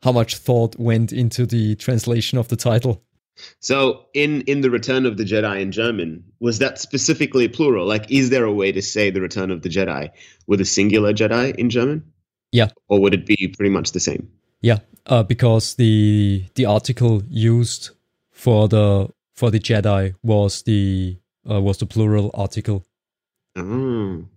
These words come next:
Speaker 2: interesting.
Speaker 1: Yeah.
Speaker 2: So, I mean, I, I get what you're saying. By thirty years ago, did,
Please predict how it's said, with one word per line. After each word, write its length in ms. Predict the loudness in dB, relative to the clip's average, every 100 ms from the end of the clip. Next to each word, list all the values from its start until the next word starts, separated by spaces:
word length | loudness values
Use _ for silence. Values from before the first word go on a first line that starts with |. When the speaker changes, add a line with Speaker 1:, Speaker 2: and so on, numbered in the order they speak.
| _ _ _ -2
Speaker 2:
interesting. 640 | 2 2 2 2 0 -2 -4
Speaker 1:
Yeah. 200 | 0 2
Speaker 2:
So, 100 | 2
I 80 | 4
mean, 200 | 4 2
I, 160 | -2 -4
I 120 | -2 -2
get 220 | 0 -2
what 100 | -2
you're 100 | -4
saying. 260 | -2 -2
By 100 | -2
thirty 240 | -2 -2 0
years 220 | 0 -2
ago, 320 | -2 -2 -2
did, 300 | -4 -6 -8